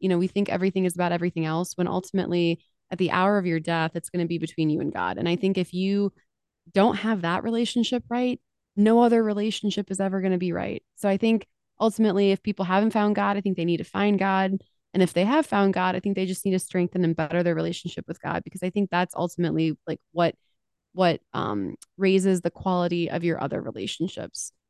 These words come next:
When you're, when you're not looking for people to be God for you, you can love them better and you can receive the love better. And I think until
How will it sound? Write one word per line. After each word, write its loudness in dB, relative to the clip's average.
When 2
you're, 4
when 2
you're 8
not 2
looking -2
for -6
people -4
to -4
be -6
God -2
for -4
you, 2
you 2
can 6
love 0
them 2
better 0
and 2
you 2
can -2
receive -4
the 0
love -4
better. -6
And 0
I 4
think 2
until 2